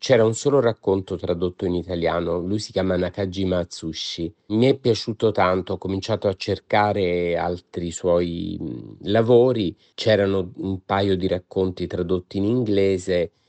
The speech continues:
e quindi per leggerlo, mm, ho dovuto cominciare a tradurlo, eh, non ero ancora in grado di leggere in maniera fluida.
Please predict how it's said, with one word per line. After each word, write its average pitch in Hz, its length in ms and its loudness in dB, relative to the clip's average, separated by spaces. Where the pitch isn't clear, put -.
e 104 160 0
quindi 101 680 2
per 98 220 -4
leggerlo, 92 960 2
mm, 71 440 -12
ho 92 140 -8
dovuto 95 400 -4
cominciare 90 480 -2
a 90 80 0
tradurlo, 90 880 -2
eh, 82 680 -6
non 87 200 -4
ero 98 180 4
ancora 92 320 -2
in 92 120 -4
grado 87 360 -2
di 87 100 -4
leggere 87 440 -2
in 85 100 -4
maniera 85 400 -2
fluida. 85 580 -4